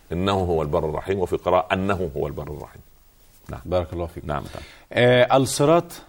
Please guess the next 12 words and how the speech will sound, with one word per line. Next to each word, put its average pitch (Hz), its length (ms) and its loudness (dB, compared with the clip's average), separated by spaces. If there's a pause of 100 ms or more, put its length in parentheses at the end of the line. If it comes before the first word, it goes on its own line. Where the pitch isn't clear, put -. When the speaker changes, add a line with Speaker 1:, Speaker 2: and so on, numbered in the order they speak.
Speaker 2:
له 131 300 4
دخل 117 360 4
ب-، 87 440 2
بما 113 240 4
يحدث 117 380 0
من 95 160 0
مشاهد 113 420 2
وأهوال 92 340 2
في 110 140 -2
يوم 107 140 4
القيامة. 78 400 -2
Speaker 1:
تمام. 64 240 -10